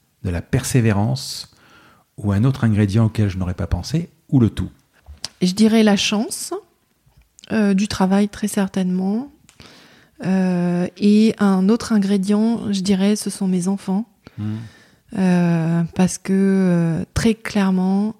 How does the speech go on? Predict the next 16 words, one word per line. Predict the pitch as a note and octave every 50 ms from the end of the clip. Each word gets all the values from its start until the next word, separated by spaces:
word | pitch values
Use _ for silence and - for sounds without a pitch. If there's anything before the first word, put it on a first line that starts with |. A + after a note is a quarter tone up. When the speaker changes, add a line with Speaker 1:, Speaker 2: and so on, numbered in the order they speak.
| _ -
Speaker 2:
ils | A3 G3 G3
m'ont | F#3+ F#3+ F#3 F3+ F3 - -
appris, | - G3 G3 G3 - - - - G#3 G3+ G#3 G#3 G#3+ G#3 - _ _ _ _ _ _ _ _ _ _ _ _ _ _ _ _ _ -
mais | F#3 F3+ F3+ F3+ _ _ _ _ _ -
tellement | - B3 B3 B3+ A#3+ A#3 A3+ A3
de | G#3+
choses. | - - - G3+ G3+ A3 A#3 A#3 F#3 E3+ - _ _ - - - - - - - - - _ _ _ _ _ -
Euh, | F3+ F3+ F3 E3+ E3+ E3 E3 E3 F3 F3 F3 F3 F3 F#3+ - - - - - - _ _ _ _ _ - -
bah, | - E3+ E3+ E3
notamment | F#3 G3+ G#3+ G#3 A3+ G#3 G3+ G#3 G#3 G#3+ G#3+ G#3+ A3 G#3+ G#3+ G#3+
la, | G3+ F3+ E3 D#3 D#3 D#3 D#3+ D#3+ D#3+ D#3+ - - F#3 - _ - - _ _ _ _ _ _ _ _ _ _ -
l'altérité, | - F#3 F#3 F#3 F#3 F3+ F#3 F#3+ G3 G3 F#3+ - A3 G#3 G#3 G3+ G3+ - G#3 G#3 G#3+ A3
enfin, | - F#3+ F#3 F#3 F3+
le | F3+ F#3
fait | F3+ - G3+ G3 - -
que, | - F#3+ F#3 F3